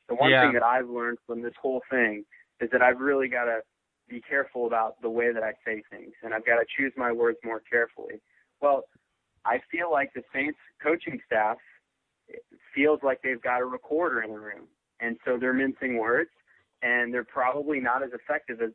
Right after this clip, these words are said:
Speaker 1: at motivating these players. And I mean, I, I, we just, we know what happens in an N F L locker room. You think Greg Williams' stuff was bad?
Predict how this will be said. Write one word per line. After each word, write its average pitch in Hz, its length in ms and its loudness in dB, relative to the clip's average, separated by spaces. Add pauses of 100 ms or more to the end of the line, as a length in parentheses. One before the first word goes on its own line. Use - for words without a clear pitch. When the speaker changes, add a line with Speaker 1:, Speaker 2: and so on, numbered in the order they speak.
Speaker 1:
at 117 120 0
motivating 117 540 0
these 113 220 -10
players. 113 400 -2 (460)
And 113 260 2 (320)
I - 60 -2
mean, 139 160 4 (380)
I, - 140 -2
I, 143 100 -2 (200)
we 160 120 -10
just, 208 200 -8
we 160 160 -4
know 151 280 4
what 156 160 -4
happens 123 420 -4
in 110 60 -14
an 110 100 -12
N 110 140 -8
F 104 120 -12
L 107 140 -4
locker 107 320 -4
room. 101 140 -16 (120)
You 139 160 -6
think 180 180 4
Greg 175 240 6
Williams' 180 380 -2 (200)
stuff 185 240 -4
was 175 160 -10
bad? 175 240 0